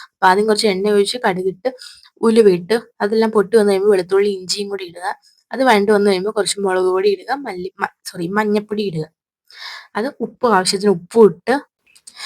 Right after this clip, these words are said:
പിന്നെ മുളക് പൊടി ഒന്ന് ചൂടായി വന്നു കഴിയുമ്പോഴത്തേനും കുറച്ച് വെള്ളം ഒഴിച്ചിട്ട് പുളി ഇട്ടങ്ങ് തിളപ്പിക്കണം. നന്നായിട്ട് തിളപ്പിച്ച് കഴിഞ്ഞ് മീൻ, ഉം, മീൻ പീസുകളെല്ലാം കൂടി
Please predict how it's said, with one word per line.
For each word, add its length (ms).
പിന്നെ 220
മുളക് 280
പൊടി 180
ഒന്ന് 140
ചൂടായി 380
വന്നു 160
കഴിയുമ്പോഴത്തേനും 560
കുറച്ച് 260
വെള്ളം 440
ഒഴിച്ചിട്ട് 480
പുളി 300
ഇട്ടങ്ങ് 460
തിളപ്പിക്കണം. 560
നന്നായിട്ട് 540
തിളപ്പിച്ച് 480
കഴിഞ്ഞ് 440
മീൻ, 300
ഉം, 340
മീൻ 220
പീസുകളെല്ലാം 720
കൂടി 180